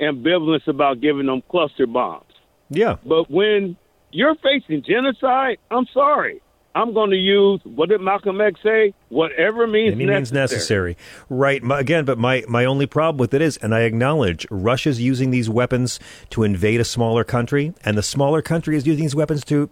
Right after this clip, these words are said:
Speaker 2: defend themselves. My, my problem with them is they're not reliable. They're very dangerous
Speaker 1: I
Speaker 2: and faulty,
Speaker 1: understand.
Speaker 2: and these little bomblets can land on the ground and blow up years later. There will be people in Ukraine who are killed by these things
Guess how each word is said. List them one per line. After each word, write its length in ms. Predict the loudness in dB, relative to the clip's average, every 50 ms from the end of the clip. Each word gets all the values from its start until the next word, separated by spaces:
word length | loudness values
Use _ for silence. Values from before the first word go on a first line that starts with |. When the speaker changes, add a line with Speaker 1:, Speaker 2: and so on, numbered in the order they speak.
| _ -8
Speaker 2:
defend 340 | -6 -6 -2 -2 -2 0 0
themselves. 500 | 0 -2 -2 -2 -4 -4 -4 -8 -10 -8
My, 280 | -4 -2 -2 -2 -2 -2
my 160 | -2 -2 -2
problem 380 | 0 0 0 0 0 0 0 0
with 140 | 0 0 0
them 120 | 0 0
is 240 | 2 0 0 -2 -4 -10 -16 -20 -20 -20 -20 _ -2
they're 140 | 0 2 2
not 400 | 2 2 2 2 0 0 -2 -2
reliable. 640 | -4 -2 0 0 0 2 0 0 -2 -4 -8 -10 -12 _ _ _ _ _ -8 -2
They're 220 | 0 2 2 2
very 320 | 0 0 0 0 0 0
dangerous 440 | 0 0 0 0 0 0 0 0 2 2
Speaker 1:
I 140 | 2 2 2
Speaker 2:
and 80 | 2
faulty, 460 | 2 2 2 2 2 2 0 0 0 -2
Speaker 1:
understand. 340 | -4 -8 -16 -20 -20 -16 _ -4
Speaker 2:
and 120 | -2 0 0
these 180 | 0 0 0 0
little 300 | 0 0 2 2 2 0
bomblets 1000 | -2 -4 -4 -2 0 0 0 0 0 2 2 2 2 0 -2 -4 -6 -6 -6 -4
can 140 | -2 0 0
land 300 | 2 2 2 2 2 0
on 100 | 0 0
the 40 | 0
ground 560 | 0 0 0 0 0 0 2 2 0 0 -2 -4 -4
and 420 | -2 0 0 0 0 -2 -4 -4
blow 280 | -4 -4 -2 0 2 2
up 260 | 2 2 0 -2 -6 -18 -20 _ _ _ -12
years 500 | -10 -8 -4 -2 0 2 2 2 0 0 -2
later. 380 | -2 -2 -4 -6 -8 -14 -16 -20 _ -12
There 220 | -6 -4 -2 0 0
will 100 | 0 0
be 140 | 0 -2 -2
people 320 | -2 -4 -4 -2 0 -2
in 80 | 0 0
Ukraine 420 | -2 -4 -2 -2 0 0 0 0
who 140 | 0 0 0
are 100 | 0 0
killed 360 | -2 -4 -4 -2 -2 -2 0
by 140 | 0 0 0
these 260 | 0 -2 -4 -4 -4
things 480 | -4 -2 -2 -2 -2 -4 -6 -8 -10